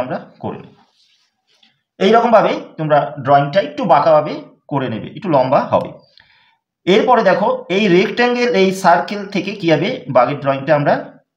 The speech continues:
করছি। Next দেখো ঠিক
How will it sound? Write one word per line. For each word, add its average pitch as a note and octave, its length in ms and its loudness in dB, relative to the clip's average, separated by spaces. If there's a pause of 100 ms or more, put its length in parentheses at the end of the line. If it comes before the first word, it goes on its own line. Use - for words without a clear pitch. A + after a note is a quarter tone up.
(280)
করছি। A#2+ 300 -8 (1300)
Next F3+ 300 0 (220)
দেখো G#3 220 2 (520)
ঠিক E3+ 140 2